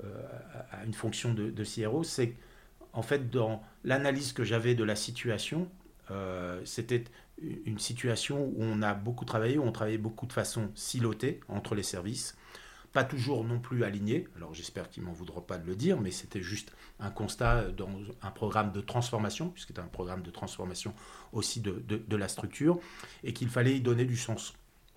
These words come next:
euh, et du sens pour le client final. Et ça, c'est déjà,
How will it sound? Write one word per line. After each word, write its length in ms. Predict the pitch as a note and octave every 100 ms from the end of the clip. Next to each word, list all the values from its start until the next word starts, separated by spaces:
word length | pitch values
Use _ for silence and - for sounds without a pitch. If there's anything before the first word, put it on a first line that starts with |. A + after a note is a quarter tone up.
| - - -
euh, 380 | - E2+ F2+ G2 A2+ -
et 80 |
du 120 | F2+ F2+
sens 240 | C#3 B2+
pour 160 | - G2+
le 80 | G2
client 240 | A2 G#2+
final. 260 | G#2+ G2+ F2 - - - -
Et 80 | A#2
ça, 380 | - D#3 F#3+ - - -
c'est 240 | - A2+ G#2
déjà, 460 | A2 A2 A2 G2+